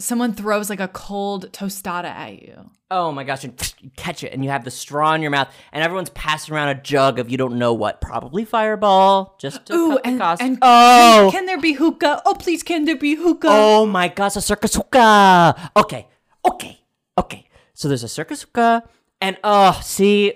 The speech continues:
Speaker 2: but this is where we get into trouble, Jennifer, because now I want,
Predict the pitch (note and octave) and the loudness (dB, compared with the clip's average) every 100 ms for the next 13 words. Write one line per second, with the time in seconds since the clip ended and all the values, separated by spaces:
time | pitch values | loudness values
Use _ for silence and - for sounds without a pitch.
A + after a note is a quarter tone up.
0 | - D#3+ F3 F3 E3+ F3+ F3 E3 D3 C#3+ | -6 -6 -6 -6 -6 -6 -4 -6 -8 -6
1 | D3+ C#3+ C#3 C3 C3+ B2 C#3+ C3 C3 C3 | -4 -4 -4 -8 -10 -12 -10 -8 -8 -4
2 | D3 F3+ F3 C3+ A#2+ A#2+ - _ - C3+ | -2 0 0 -2 -4 -6 -12 _ -8 -4
3 | D#3 E3+ F#3 C3+ A2+ A2+ A2+ | -2 -2 -4 -8 -8 -6 -8